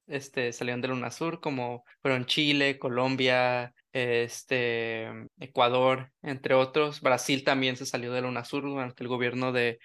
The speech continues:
de Bolsonaro. Em, y bueno, eh, en esta ocasión se reintegran, este, asisten, asistieron, este, la mayoría de los mandatarios, no solo estuvo Lula,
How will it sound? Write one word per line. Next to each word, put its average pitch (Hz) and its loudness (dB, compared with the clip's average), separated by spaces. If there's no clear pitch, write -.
de 135 4
Bolsonaro. 143 2
Em, 123 0
y 139 -2
bueno, 135 2
eh, 127 2
en 127 0
esta 127 -2
ocasión 135 2
se 139 -4
reintegran, 139 0
este, 135 -2
asisten, 147 0
asistieron, 139 -2
este, 131 -6
la 131 -2
mayoría 123 0
de 127 2
los 135 0
mandatarios, 151 0
no 139 -8
solo 135 -2
estuvo 127 -6
Lula, 151 0